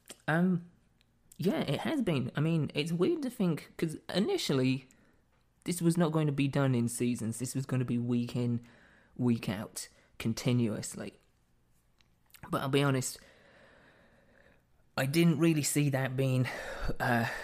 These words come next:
a sustainable way of doing it because of generating content and trying to stay ahead,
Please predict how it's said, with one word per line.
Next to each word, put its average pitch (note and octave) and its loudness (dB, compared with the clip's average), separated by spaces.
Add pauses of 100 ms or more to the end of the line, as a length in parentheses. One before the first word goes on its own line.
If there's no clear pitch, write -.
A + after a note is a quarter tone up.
(280)
a B2+ -4
sustainable B2+ 2
way A#2 2
of A#2 0
doing A2 -2
it - -8 (120)
because A#2 0
of A#2 0
generating A#2+ 0
content D3+ 0
and A#2+ 0
trying A2+ 2
to A2+ -8
stay G#2+ -4
ahead, C3+ -2